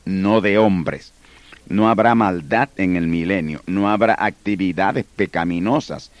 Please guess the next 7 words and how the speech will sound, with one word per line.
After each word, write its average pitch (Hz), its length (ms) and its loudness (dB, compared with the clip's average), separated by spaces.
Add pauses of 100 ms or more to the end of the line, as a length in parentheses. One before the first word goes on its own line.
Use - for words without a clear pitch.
(160)
en 104 200 0
el 87 140 -2
milenio 85 560 -2 (240)
como 87 300 -2
las 82 260 -6
hay 80 240 -6
ahora. 78 360 -2